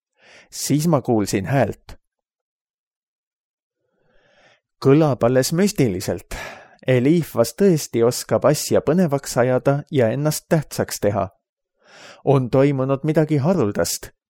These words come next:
Ta on näinud nägemust. Kes julgeks pärast sellist sissejuhatust enam kahelda tema sõnade õigsuses? Kes julgeks tänapäevalgi panna sellisel viisil saadud ilmutust kahtluse alla?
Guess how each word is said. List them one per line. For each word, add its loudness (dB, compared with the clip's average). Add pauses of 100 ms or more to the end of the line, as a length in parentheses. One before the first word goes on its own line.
Ta 2
on -2
näinud -2
nägemust. -4 (840)
Kes 2
julgeks 0
pärast 0
sellist 0
sissejuhatust -2
enam -2
kahelda 0
tema -2
sõnade -2
õigsuses? -2 (1000)
Kes 0
julgeks 0
tänapäevalgi 0
panna 0
sellisel 0
viisil 2
saadud -2
ilmutust -2
kahtluse -4
alla? 0